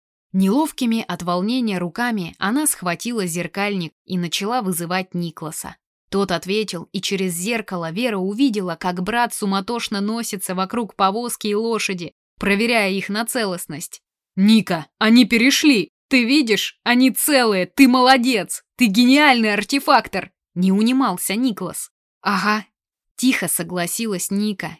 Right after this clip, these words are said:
и обессиленно опустилась на траву. Эмоциональное напряжение зашкаливало,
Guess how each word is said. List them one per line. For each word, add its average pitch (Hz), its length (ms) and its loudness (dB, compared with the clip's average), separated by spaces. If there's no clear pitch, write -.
и 196 100 -2
обессиленно 214 880 -2
опустилась 185 800 -8
на 170 140 -6
траву. 165 460 -8
Эмоциональное 185 800 0
напряжение 185 760 -4
зашкаливало, 175 800 -6